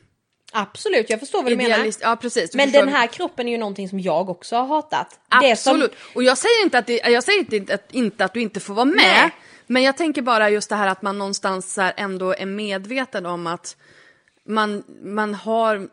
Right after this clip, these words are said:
Speaker 2: man ligger ändå på någon form av privilegieskala,
Speaker 1: Absolut,
Speaker 2: liksom.
Speaker 1: jag förstår.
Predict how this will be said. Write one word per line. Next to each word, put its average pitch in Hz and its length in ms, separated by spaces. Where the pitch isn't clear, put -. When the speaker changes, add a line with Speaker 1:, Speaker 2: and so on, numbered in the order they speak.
Speaker 2:
man 214 300
ligger 220 340
ändå 208 200
på 220 140
någon 226 340
form 190 280
av 185 60
privilegieskala, 190 1200
Speaker 1:
Absolut, 277 560
Speaker 2:
liksom. 240 160
Speaker 1:
jag 269 200
förstår. 247 600